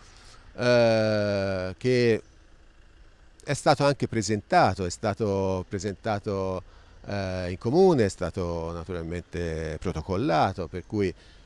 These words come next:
lì, eh, si sta lavorando alla, al suo iter. Naturalmente tutte le pratiche amministrative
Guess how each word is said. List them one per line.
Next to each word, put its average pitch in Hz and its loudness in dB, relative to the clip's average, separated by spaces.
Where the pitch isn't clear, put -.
lì, 110 0
eh, 87 -8
si 95 -12
sta 92 -6
lavorando 90 -4
alla, 90 -6
al 92 -8
suo 95 -4
iter. 127 -4
Naturalmente 120 -2
tutte 101 -4
le 101 -6
pratiche 120 -2
amministrative 110 -2